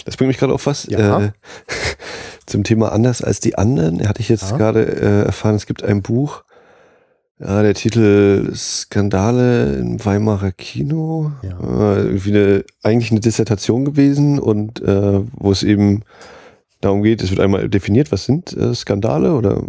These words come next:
Speaker 1: was versteht man unter Skandal und dann wird eben an diversen Filmbeispielen mit wohl einer Unmenge an, äh, Quellmaterial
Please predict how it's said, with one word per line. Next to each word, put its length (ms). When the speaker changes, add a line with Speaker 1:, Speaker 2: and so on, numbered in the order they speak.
Speaker 1:
was 120
versteht 180
man 80
unter 80
Skandal 380
und 80
dann 260
wird 140
eben 200
an 300
diversen 380
Filmbeispielen 760
mit 240
wohl 240
einer 260
Unmenge 640
an, 320
äh, 240
Quellmaterial 960